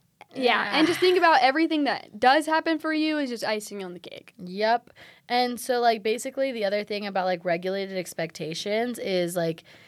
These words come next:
Speaker 2: you also, like, closed mouths don't get fed. You must be vocal about what you want or what you value. So, like, for example, like, I usually have a really good turnout on things that I care about, but it's because I will speak about it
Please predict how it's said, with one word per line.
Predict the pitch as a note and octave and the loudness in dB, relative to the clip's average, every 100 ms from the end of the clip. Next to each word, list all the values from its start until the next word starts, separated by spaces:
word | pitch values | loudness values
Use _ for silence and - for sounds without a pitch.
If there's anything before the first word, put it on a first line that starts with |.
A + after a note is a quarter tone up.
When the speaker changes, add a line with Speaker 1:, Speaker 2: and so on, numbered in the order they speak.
| _ _ _ _ _ | _ _ _ _ _
Speaker 2:
you | G#3+ A#3 | 0 4
also, | A3 A3 B3 | 4 4 0
like, | A#3+ G#3 | 2 0
closed | - G#3+ G#3 | 0 -2 0
mouths | G#3 F#3+ G3 F3 | -2 -2 -4 -4
don't | E3+ F3+ | -4 0
get | F#3 F3+ | -2 -2
fed. | E3+ E3 F#3 | -6 -2 -2
You | G3 G3 F#3+ | -2 -6 -6
must | F3+ E3 F#3 - | -4 -4 -4 -4
be | C4 | -6
vocal | G3+ F3 E3+ E3 G3 G3 | -4 -2 -2 -2 0 0
about | F3+ E3+ | 2 0
what | E3 E3+ - | 0 -2 -2
you | G3+ | -6
want | E3+ D#3 E3 F3+ | -6 -4 -2 -2
or | F3+ | -2
what | E3 F3 | -2 -4
you | F3+ | -6
value. | E3 E3 D3 E3 F#3 G#3 A3+ B3 - - | -6 -6 -4 -4 -2 -2 0 -2 -8 -18
So, | - A3 | -4 2
like, | G#3+ G#3+ | 2 0
for | A3+ | -2
example, | G#3+ G#3 G3 G#3 | 0 0 -2 -2
like, | F#3+ - - | -4 -6 0
I | A3 | 0
usually | B3+ B3+ C#4 | 2 2 2
have | A#3+ | 2
a | F#3 | 2
really | F#3 F3+ | 2 2
good | F3+ F3 | -2 -4
turnout | - E3+ E3+ F3+ | -4 -2 0 0
on | E3+ E3+ | -2 -2
things | F3 F3 | -6 -4
that | D#3+ | -4
I | D#3+ | -4
care | - D#3+ | -6 -4
about, | E3+ G3+ A3+ C4+ - _ _ - | 0 2 2 0 -8 _ _ 0
but | G#3+ | 0
it's | G#3+ | 0
because | A3 G#3+ | -4 -2
I | F#3+ G3+ | 0 0
will | G#3 F3+ | 0 -4
speak | - G#3+ F#3+ | -8 -2 0
about | E3+ D#3+ D#3+ | 0 0 -2
it | D#3+ | -6